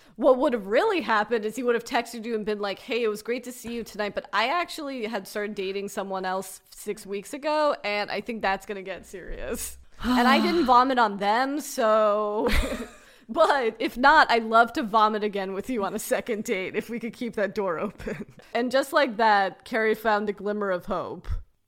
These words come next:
Speaker 2: Yeah.
Speaker 1: Not I, but Carrie. I'm, I'm,
Speaker 2: Carrie
Speaker 1: I'm happy
Speaker 2: did.
Speaker 1: for her.
Speaker 2: Carrie, who looked very, like, her fit in the scene we haven't really talked about. It was very chic. It was very, like, Audrey Hepburn-esque, but also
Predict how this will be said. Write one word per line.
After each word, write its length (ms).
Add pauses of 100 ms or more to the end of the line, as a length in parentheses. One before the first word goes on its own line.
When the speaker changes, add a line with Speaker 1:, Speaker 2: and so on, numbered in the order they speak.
Speaker 2:
Yeah. 420 (340)
Speaker 1:
Not 200
I, 360
but 240
Carrie. 420
I'm, 160
I'm, 240
Speaker 2:
Carrie 320
Speaker 1:
I'm 60
happy 140
Speaker 2:
did. 200
Speaker 1:
for 140
her. 320 (260)
Speaker 2:
Carrie, 400
who 180
looked 240
very, 520
like, 460
her 160
fit 280
in 140
the 100
scene 320
we 80
haven't 280
really 200
talked 340
about. 360
It 60
was 180
very 340
chic. 600
It 80
was 160
very, 320
like, 340 (100)
Audrey 360
Hepburn-esque, 960 (160)
but 100
also 640